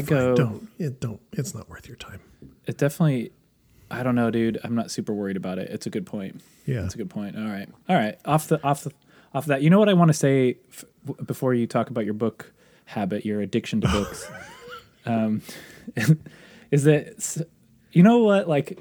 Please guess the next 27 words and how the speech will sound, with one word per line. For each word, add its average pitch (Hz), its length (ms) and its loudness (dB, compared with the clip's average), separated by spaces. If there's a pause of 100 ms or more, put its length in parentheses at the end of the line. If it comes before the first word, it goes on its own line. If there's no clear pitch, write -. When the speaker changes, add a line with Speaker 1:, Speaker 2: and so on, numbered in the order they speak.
Speaker 2:
I 143 40 4
really 147 280 6
don't 135 260 2
like 131 480 -2
about 117 460 0
the 127 80 -2
five-day 127 440 2
work 127 260 0
week 135 180 0
and 117 100 2
the 107 40 -2
two-day 120 360 2
weekend? 127 520 -2 (180)
Speaker 1:
Uh-huh. 117 440 0 (160)
All 123 200 2
of 139 40 2
Speaker 2:
Is 147 40 0
that, - 100 2
Speaker 1:
it? - 40 -2
Speaker 2:
like, 131 280 0 (640)
I 139 100 2
think 185 220 6
that, 120 280 4 (200)
<laughs> 120 180 0
yeah, 131 200 6 (100)
well, 120 340 4 (420)
yeah. 110 380 2